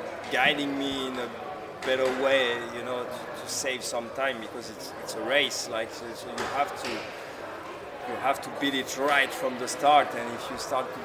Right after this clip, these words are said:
build it under a den, it takes a lot of time and energy to erase it and, and, and try to build something new, and sometimes it's even impossible once you start in one way.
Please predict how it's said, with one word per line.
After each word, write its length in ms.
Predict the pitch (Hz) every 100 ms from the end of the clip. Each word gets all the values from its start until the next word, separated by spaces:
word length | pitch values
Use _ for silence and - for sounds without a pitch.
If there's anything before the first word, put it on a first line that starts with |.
| 131
build 120 | 131
it 140 | 127
under 220 | 127 123 123
a 80 | 120 117
den, 160 | 139
it 140 | 131 -
takes 220 | 123 -
a 40 | 120
lot 160 | 127
of 140 | 127 -
time 240 | 131 127
and 100 | 117
energy 440 | 127 135 120 123 117
to 220 | 123 117 113
erase 440 | 110 123 139 123
it 120 | 123 113
and, 120 | 113
and, 440 | 117 113 - 117 113
and 100 | 113
try 160 | 135
to 140 | 120 - 127
build 140 | 117
something 360 | - 110 117 117
new, 160 | 143
and 220 | 127 107 104
sometimes 400 | - - 135 110
it's 180 | -
even 200 | 123 120 117 104 117
impossible 540 | 110 135 - 123 107 98
once 240 | 110 110 -
you 80 | 117
start 300 | - 107 107 - - - - - - - - - - -
in 200 | 117 113
one 240 | 110 113 113
way. 220 | 127